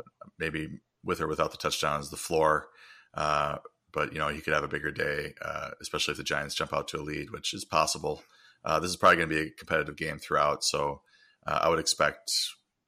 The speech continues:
you know, Selleck to see the sort of usage that, that Kittle was seeing prior to his injury. And then Ebron, this is another matchup play. The Browns are second to last in the league in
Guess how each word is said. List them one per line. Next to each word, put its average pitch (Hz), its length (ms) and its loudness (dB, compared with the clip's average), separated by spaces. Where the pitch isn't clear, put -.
you 85 120 -8
know, 78 80 -4
Selleck 76 380 2
to 76 100 -4
see - 180 0
the 73 120 -2
sort 78 200 0
of 71 80 -8
usage 73 380 -4
that, 73 140 -4
that - 140 -8
Kittle 80 240 -2
was 76 160 0
seeing 73 220 -4
prior 73 240 0
to 73 60 -8
his 76 200 -6
injury. 82 340 -4
And 90 120 -2
then 87 220 0
Ebron, 85 600 4
this 80 180 -4
is 85 100 -4
another 80 200 2
matchup 78 400 0
play. 82 320 2
The 78 120 -4
Browns 80 320 2
are 76 320 -2
second - 380 2
to 98 80 2
last 95 320 4
in 90 100 -2
the 90 40 -2
league 90 280 -2
in 87 180 -4